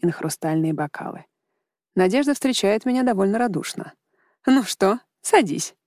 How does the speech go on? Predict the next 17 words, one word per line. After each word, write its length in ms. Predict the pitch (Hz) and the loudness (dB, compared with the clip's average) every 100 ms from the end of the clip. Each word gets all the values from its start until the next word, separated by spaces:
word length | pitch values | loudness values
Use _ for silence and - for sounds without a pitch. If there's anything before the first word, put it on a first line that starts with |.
| _ | _
Коньяку 400 | - 277 214 - | 4 6 4 2
махнешь?» 480 | 175 170 240 349 - - | 2 2 2 0 0 4
«Да 100 | 196 | 6
я 140 | 220 | 6
сейчас 360 | 208 208 208 185 | 2 2 2 4
не 100 | 208 | 0
пью», 320 | 214 196 - _ _ _ | 4 2 0 _ _ _
выдавил 360 | - 175 160 160 | 2 2 4 0
я 220 | 156 160 | 2 2
из 120 | 160 | 0
себя 240 | - 160 185 | 0 2 2
шаблонную 520 | - 165 160 156 165 | 0 0 2 2 0
фразу. 420 | - 156 160 175 - _ _ _ _ _ _ | -2 -4 -4 -6 -14 _ _ _ _ _ _
«Что 360 | - - 415 285 | -10 0 4 4
это 200 | 185 180 | 4 0
с 60 | |
тобой? 360 | - 190 185 | 2 4 4